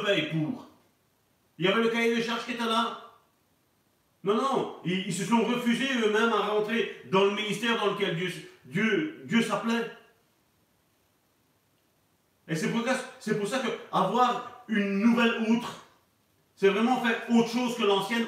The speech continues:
outre. Il faut quitter ce qu'on faisait avant et retourner dans ce modèle biblique. Pour arriver à une nouvelle administration de l'Église, nous avons bus-, besoin d'un nouvel état d'esprit.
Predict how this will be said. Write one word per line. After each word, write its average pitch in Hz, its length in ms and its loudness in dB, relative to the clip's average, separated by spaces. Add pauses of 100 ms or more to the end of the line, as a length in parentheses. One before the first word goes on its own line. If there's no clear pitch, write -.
outre. - 380 -4 (840)
Il 165 100 -2
faut 226 160 2
quitter 254 380 -2
ce 247 120 -4
qu'on 226 160 -4
faisait 202 200 -2
avant 202 460 0 (160)
et 165 100 0
retourner 214 440 2
dans 202 100 2
ce 202 120 -2
modèle 190 320 2
biblique. 175 400 -4 (3500)
Pour 190 180 4
arriver 226 320 4
à 247 80 4
une 220 200 2
nouvelle 214 220 2
administration 202 680 0
de 185 60 0
l'Église, 175 500 0 (220)
nous 180 180 0
avons 202 260 0
bus-, 175 300 -4
besoin 196 420 2
d'un 202 200 2
nouvel 202 340 2
état 190 200 0
d'esprit. 180 560 -2